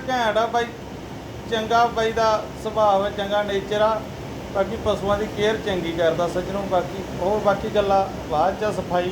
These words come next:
ਵਾਲਾ ਤੁਸੀਂ ਧਿਆਨ ਵੇਖ ਸਕਦੇ ਹੋ, ਸਫਾਈ ਪੂਰੀ ਆ। ਚੱਲ ਠੀਕ ਆ ਜੀ, ਧੰਨਵਾਦ, thank you। ਤੇ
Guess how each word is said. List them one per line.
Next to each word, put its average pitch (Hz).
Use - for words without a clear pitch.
ਵਾਲਾ 202
ਤੁਸੀਂ 190
ਧਿਆਨ 202
ਵੇਖ 165
ਸਕਦੇ 180
ਹੋ, 220
ਸਫਾਈ 208
ਪੂਰੀ 190
ਆ। 151
ਚੱਲ 247
ਠੀਕ 262
ਆ 285
ਜੀ, 277
ਧੰਨਵਾਦ, 233
thank 226
you। 269
ਤੇ 196